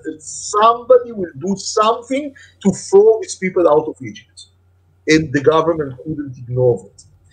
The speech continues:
And the Mossad was looking for ways to penetrate the program again. There was a security officer in the program, an S S sergeant called Hermann Valentin.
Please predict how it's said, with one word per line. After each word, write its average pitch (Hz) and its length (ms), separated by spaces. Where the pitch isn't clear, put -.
And 180 180
the 185 40
Mossad 302 420
was 175 260
looking 240 380
for 139 260
ways 165 540
to 139 200
penetrate 160 600
the 131 60
program 131 500
again. 110 320
There 143 220
was 262 340
a 302 60
security 175 840
officer 127 460
in 117 180
the - 60
program, 139 500
an 107 240
S 180 340
S 151 220
sergeant 139 560
called 139 240
Hermann 156 420
Valentin. 123 400